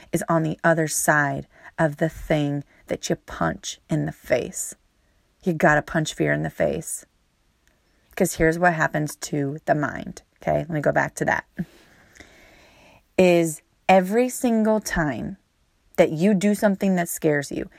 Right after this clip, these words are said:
and it brings breakthrough, it brings this beautiful relationship with your mom.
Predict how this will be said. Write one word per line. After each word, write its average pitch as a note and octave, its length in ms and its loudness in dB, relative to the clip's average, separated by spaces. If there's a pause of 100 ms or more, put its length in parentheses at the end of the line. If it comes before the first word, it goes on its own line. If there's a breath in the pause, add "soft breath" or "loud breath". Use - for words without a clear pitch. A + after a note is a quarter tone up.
(220 soft breath)
and F3 120 4
it D#3 140 0
brings E3+ 560 2
breakthrough, D3 560 0 (320 soft breath)
it E3+ 140 4
brings F3 320 2
this D3+ 140 -2
beautiful E3+ 640 4
relationship D#3+ 760 0
with C#3+ 140 -6
your D3+ 120 -2
mom. C#3 520 -4